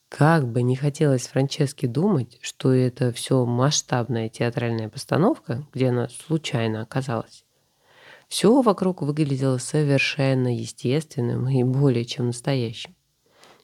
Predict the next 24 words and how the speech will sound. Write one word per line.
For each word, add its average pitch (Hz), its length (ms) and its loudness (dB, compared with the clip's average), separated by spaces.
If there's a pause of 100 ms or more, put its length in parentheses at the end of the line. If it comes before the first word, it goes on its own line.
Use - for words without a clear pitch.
Многие 131 540 4
стали 127 340 -4
бросать 143 480 -4
на 127 100 0
вошедшую 131 580 -2
заинтересованные 135 800 0
взгляды. 107 460 -6 (760)
Только 127 460 4
на 123 220 4
этот 202 320 0
раз 117 380 -4 (320)
все 143 420 4
основные 123 460 0
детали 117 300 -2
платья 175 480 -2
были 180 220 2
на 170 120 4
своих 151 320 -2
местах, 131 440 -6 (580)
делая 127 480 4
возвращение 127 680 0
посланника 123 600 -2
гнома 120 320 0
Болтонвика 127 800 0